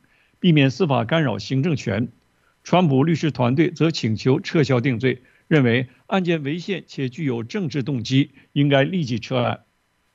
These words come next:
发言人批评检方的建议是可悲的企图，呼吁法庭支持川普的诉求。目前，主审法官梅尔昌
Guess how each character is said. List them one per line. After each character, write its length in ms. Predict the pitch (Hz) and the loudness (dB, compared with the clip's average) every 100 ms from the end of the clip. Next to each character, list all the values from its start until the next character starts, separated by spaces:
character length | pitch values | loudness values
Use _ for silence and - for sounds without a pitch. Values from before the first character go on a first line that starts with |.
| _ - | _ 0
发 140 | 165 | 0
言 80 | 160 | 0
人 220 | 139 143 | -2 -4
批 160 | 175 139 | -6 -6
评 200 | 139 143 | -6 -6
检 220 | 127 113 | -6 -6
方 140 | 143 | -6
的 100 | 143 | -4
建 260 | 127 190 160 | -2 0 0
议 60 | |
是 240 | 123 - 120 | -2 -2 -4
可 240 | - 127 | -2 -2
悲 160 | 117 165 | 2 2
的 100 | 160 | 0
企 220 | - 107 | -4 -8
图， 380 | 98 120 156 - _ - | -4 -2 -2 -4 _ 2
呼 160 | 196 | 6
吁 80 | 190 | 6
法 220 | - 113 | 4 0
庭 240 | 139 135 - | 2 0 0
支 220 | 185 190 | 0 0
持 180 | - 131 | 2 -2
川 300 | - 170 170 | 2 0 0
普 100 | 117 | 0
的 140 | 110 | -2
诉 180 | 107 170 | 0 0
求。 300 | - 101 104 _ _ _ _ | 0 -4 -6 _ _ _ _
目 140 | - 139 | 2 4
前， 280 | 123 123 123 - _ | 6 2 0 -8 _
主 200 | - 208 | 2 2
审 220 | 196 196 | 4 2
法 220 | 165 113 | 2 0
官 220 | 113 151 156 | 2 2 2
梅 140 | 139 | 0
尔 100 | 123 | -2
昌 300 | 98 143 143 | -2 -2 -4